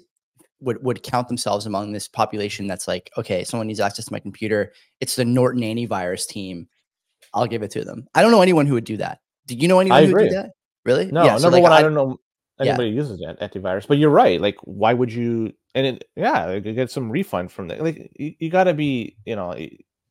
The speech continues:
Speaker 2: like you say, when you grew up, jukeboxes was the thing you use when you're going to the bars and stuff like that. But y-, you gotta be, like, really technically unsavvy to do
Speaker 1: Yeah.
Speaker 2: that, or, and or slow.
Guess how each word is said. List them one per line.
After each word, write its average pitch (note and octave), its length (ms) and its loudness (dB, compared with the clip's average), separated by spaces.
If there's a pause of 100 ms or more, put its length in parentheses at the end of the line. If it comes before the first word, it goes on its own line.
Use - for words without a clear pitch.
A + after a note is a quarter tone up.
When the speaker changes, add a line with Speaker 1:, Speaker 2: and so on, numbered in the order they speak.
Speaker 2:
like C#3 220 -4
you B2+ 60 -4
say, E2+ 320 -4
when F#2+ 200 -10
you A2 260 -10 (100)
grew B2+ 220 -2
up, C3 260 4
jukeboxes A#2 760 -4
was G#2 260 -6 (680)
the A#2 60 -10
thing C3 220 0
you A#2 160 -2
use A#2+ 300 0
when A2 240 -6 (380)
you're A2+ 100 -10
going A#2+ 160 0
to A2 100 -10
the G#2 60 0
bars A#2 320 2
and A2+ 100 -10
stuff - 240 -10
like A2+ 140 -2
that. C3+ 240 2
But - 160 -4 (720)
y-, D#3 80 -6
you F3+ 180 -6
gotta A#3 180 8
be, G#3+ 120 6
like, C#3 320 4 (400)
really C#3+ 400 2
technically C#3+ 500 -6
unsavvy G#2 600 -4 (200)
to G2 80 -10
do F#2+ 80 -6
Speaker 1:
Yeah. G2 120 -4
Speaker 2:
that, - 160 0 (100)
or, C3+ 400 6 (360)
and B2 140 0
or G2 140 -2
slow. - 380 -6